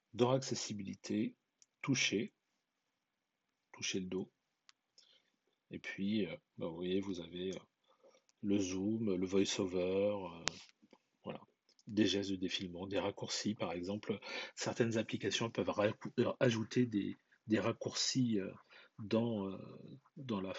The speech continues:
la fonction, euh, accessibilité, comme par exemple ajouter de l'eau. Quand vous buvez un verre d'eau,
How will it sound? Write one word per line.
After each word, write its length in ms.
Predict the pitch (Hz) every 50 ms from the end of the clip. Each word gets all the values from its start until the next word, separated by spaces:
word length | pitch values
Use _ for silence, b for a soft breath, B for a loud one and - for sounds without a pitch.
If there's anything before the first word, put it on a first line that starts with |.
| - -
la 120 | 120 101
fonction, 600 | - - 104 101 - - - 117 113 107 104 92
euh, 140 | 92 98 -
accessibilité, 880 | - 104 - - - - - - 107 104 98 101 95 - - 139 160 160
comme 160 | - 98 95
par 140 | - - -
exemple 320 | 95 87 104 - - -
ajouter 300 | 92 92 98 95 - 101
de 100 | 92 98
l'eau. 100 | 120 151 156
Quand 100 | - 123
vous 140 | 98 92 98
buvez 280 | 95 92 101 98 95 98
un 100 | 98 92
verre 180 | 92 92 101
d'eau, 200 | 101 107 110 117